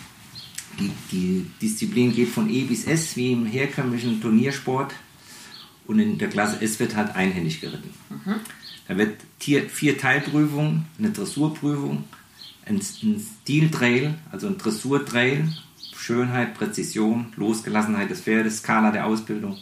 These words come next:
Speaker 1: wird
Speaker 2: Also
Speaker 1: abgefragt.
Speaker 2: mit viel Stangen und auch Hindernissen und auch viele fliegende Wechsel, ne?
Speaker 1: Ja,
Speaker 2: In den
Speaker 1: in,
Speaker 2: höheren
Speaker 1: in den
Speaker 2: Klassen.
Speaker 1: höheren Klassen einhändig geritten mit viel fliegenden Wechseln.
Speaker 2: Mhm.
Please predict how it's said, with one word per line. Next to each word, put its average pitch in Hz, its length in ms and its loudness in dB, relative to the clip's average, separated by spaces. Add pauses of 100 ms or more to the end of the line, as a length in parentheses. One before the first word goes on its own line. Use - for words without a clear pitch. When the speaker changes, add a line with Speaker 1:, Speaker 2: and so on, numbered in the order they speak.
(100)
Speaker 1:
wird - 180 -10
Speaker 2:
Also 185 180 0
Speaker 1:
abgefragt. - 500 -2
Speaker 2:
mit 185 160 -2
viel - 240 4
Stangen 208 360 4
und 190 140 2
auch 214 260 6
Hindernissen 247 560 4 (120)
und 285 240 6
auch 214 160 6
viele 220 180 2
fliegende 202 300 4
Wechsel, - 320 -4
ne? - 220 -6 (760)
Speaker 1:
Ja, - 160 -2
Speaker 2:
In 151 80 -4
den 185 120 0
Speaker 1:
in, 185 60 2
Speaker 2:
höheren 151 280 -2 (120)
Speaker 1:
in - 60 -8
den 95 100 0
Speaker 2:
Klassen. - 80 -2
Speaker 1:
höheren 110 320 6
Klassen 110 380 2 (240)
einhändig 107 480 6
geritten 104 240 0
mit 92 120 2
viel 107 220 2
fliegenden 95 380 -2
Wechseln. 82 400 -6
Speaker 2:
Mhm. 73 460 -8